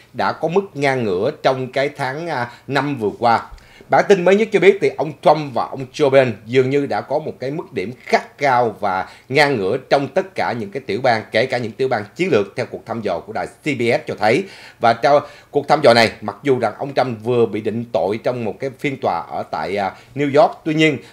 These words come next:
thì bốn mươi chín phần trăm, à, người của đảng Dân Chủ vẫn chọn ông Joe Biden và năm mươi phần trăm người của đảng Hòa vẫn hậu thuẫn cho ông Trump trong tất cả những tiểu bang chiến lược, và trong đó bốn mươi bảy phần trăm dường như là ủng hộ cho Joe Biden vào tháng ba,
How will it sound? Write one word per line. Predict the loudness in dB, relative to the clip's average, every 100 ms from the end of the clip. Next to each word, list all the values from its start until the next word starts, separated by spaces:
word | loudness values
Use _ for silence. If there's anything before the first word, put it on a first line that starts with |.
| -10
thì | -8
bốn | 0 4 4 2
mươi | 0
chín | 4 4 2
phần | -4 -2
trăm, | -2 -4 -8
à, | -4 -2
người | 0 0 -2
của | -2 -8
đảng | -4 -4
Dân | -4
Chủ | -4 -4 -4
vẫn | -4 -4 -2
chọn | -2 -2 -4
ông | -8 -8 -4
Joe | 2 4
Biden | 8 6 6 -10 -20 _ 0
và | 0
năm | 2 0 0 0
mươi | 2 0
phần | -2 -2
trăm | -2 -2 -8
người | -6 -4 -4
của | -4
đảng | -8 -6
Hòa | -4 -6 -6
vẫn | -8 -6
hậu | -4 -6 -6
thuẫn | -10 -6
cho | -6
ông | -4 -6 0
Trump | 4 4 2 -16 _ 2
trong | 2 2
tất | -2 -2
cả | -6
những | -6
tiểu | -6 -4
bang | -4 -4
chiến | 0
lược, | 0 0 -12 -16 -6
và |
trong | -6 0
đó | 0 0
bốn | 2 6 6 6
mươi | 2
bảy | 2 0 -2
phần | -2
trăm | -2 -2 -2
dường | -2 2
như | 2 2 -8 _ -10
là | -8
ủng | -6 -4
hộ | -4 -4
cho | -6 -2
Joe | 0
Biden | 0 -2
vào | -4 -6 -4
tháng | -10 2
ba, | 4 4